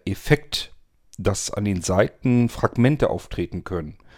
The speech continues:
ähm, lange nicht mehr so relevant, wie es noch vor ein paar,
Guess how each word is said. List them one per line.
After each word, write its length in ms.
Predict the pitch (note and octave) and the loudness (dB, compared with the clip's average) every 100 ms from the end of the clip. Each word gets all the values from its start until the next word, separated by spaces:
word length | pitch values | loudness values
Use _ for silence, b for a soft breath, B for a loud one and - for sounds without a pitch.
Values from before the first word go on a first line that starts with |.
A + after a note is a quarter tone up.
| b b b b - | b b b b -2
ähm, 680 | F#2+ F#2+ G2 G2 G2+ G2 | 0 0 0 0 -2 -4
lange 360 | F#2+ G2+ G#2+ B2+ | -4 2 6 6
nicht 240 | A#2+ A2+ | 6 4
mehr 140 | B2 G#2+ | 2 2
so 160 | G#2+ | 2
relevant, 680 | F#2+ G#2 F#2+ D#2+ F2+ G#2+ - | 0 2 2 0 -2 -2 -4
wie 80 | G#2 | -6
es 160 | F#2+ - | -4 -4
noch 140 | F#2 | -8
vor 720 | - - F#2+ F#2 F#2 F#2 - - | -10 -6 0 4 6 4 0 -6
ein 220 | G2 F#2 | -4 -2
paar, 420 | - G2+ G2 F2+ | 2 4 2 0